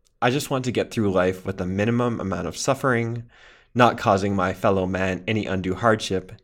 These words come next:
and slide into retirement with, one,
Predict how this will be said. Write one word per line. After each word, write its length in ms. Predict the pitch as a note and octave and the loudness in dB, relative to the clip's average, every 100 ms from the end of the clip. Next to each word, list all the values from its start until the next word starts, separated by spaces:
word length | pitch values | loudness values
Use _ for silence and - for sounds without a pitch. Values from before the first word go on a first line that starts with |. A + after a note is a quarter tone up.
| _ _ _ - | _ _ _ -6
and 140 | A#2+ | -4
slide 300 | A#2+ C3 C#3 | 0 2 2
into 200 | D#3 D#3 | 0 0
retirement 720 | D3 C#3+ G#2 F#2 F2+ F2+ - - | -2 0 0 0 0 -4 -8 -10
with, 260 | G2+ F#2+ G2+ | -6 -4 -2
one, 520 | F#2+ G2 B2 D3+ | 0 0 -2 -8